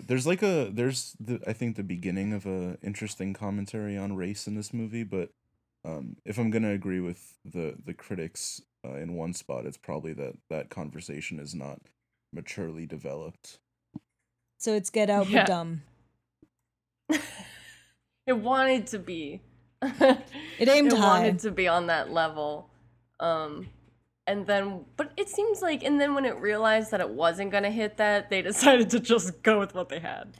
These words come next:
Speaker 3: <laughs>
Speaker 2: I mean, definitely.
Speaker 3: <laughs> Which, like, okay, I guess I can respect that.
Speaker 2: If there's
Speaker 3: <laughs>
Speaker 2: any part of this movie that was very finely crafted, it was the marketing campaign.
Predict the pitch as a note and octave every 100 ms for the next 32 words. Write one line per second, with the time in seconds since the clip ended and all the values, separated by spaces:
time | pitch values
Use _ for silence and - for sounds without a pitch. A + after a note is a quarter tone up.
0 | _ D4+ - - - D4+ C#4+ B3 C#4 D4+
1 | D4+ D4 C4+ A3+ A#3 - G#3+ F#3+ F#3+ F#3+
2 | F#3+ G#4+ F4 C#4+ F4 C4 - C4+ B3+ A3+
3 | - - G4+ - F#3+ F3+ - G4 D4 C4
4 | A3 G3 F3+ E3+ - D#3+ - C#3 - C4+
5 | C#4 E4+ D#4+ D4+ C#4 B3+ D4 F4 - C#4
6 | C4+ A#3+ B3 B3 A3 A3+ A#3+ A#3+ A3 G3+
7 | G#3 F#3 G3+ G#3 G#3+ A3 G3 G3 G3 G3
8 | G3+ F#3 F3+ G#3+ G#3 G3 G3+ G3 F3 F3
9 | G3 G#3 G3+ A3 A3 A3 A3+